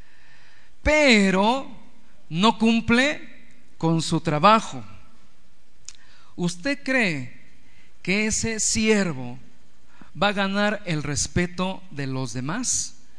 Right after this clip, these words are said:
Sí, no, ¿por qué? O contesta la que sigue. No, no es cierto. ¿Por qué no, hermanos?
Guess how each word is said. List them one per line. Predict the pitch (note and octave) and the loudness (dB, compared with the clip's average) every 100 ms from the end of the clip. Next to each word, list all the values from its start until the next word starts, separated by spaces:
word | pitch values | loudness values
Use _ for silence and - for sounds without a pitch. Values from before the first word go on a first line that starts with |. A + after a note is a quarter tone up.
| - - - | -10 -10 -8
Sí, | - - A#3 A#3 A#3+ - | -4 2 6 6 4 -2
no, | E3 F3 G3 G#3+ F3 - - | -4 0 0 0 -6 -10 -6
¿por | E3+ D3+ | -4 -4
qué? | - E3 G#2 - - - - - - - - - - - - - - - - - | 0 0 0 -6 -8 -10 -8 -8 -8 -8 -10 -10 -10 -10 -10 -10 -10 -10 -10 -6
O | F3 E3 | -4 -2
contesta | F3+ F3 G3+ G3 G3+ | -2 0 -2 0 2
la | G3 | 2
que | G3 | 0
sigue. | E3+ F3 C3+ | -2 -2 -4
No, | D3+ | -4
no | D#3+ | -6
es | C#3 | -8
cierto. | G#2+ - - - - - - - - - - - - - - - - - - - - | -8 -10 -10 -10 -10 -10 -10 -10 -10 -10 -10 -10 -8 -8 -8 -10 -10 -10 -10 -10 -2
¿Por | G#3 A3 | 2 4
qué | C4+ | 4
no, | C#4 C#4+ | 6 6
hermanos? | C4+ C4 C4 B3+ A3 - - - | 6 4 2 0 0 0 -2 -4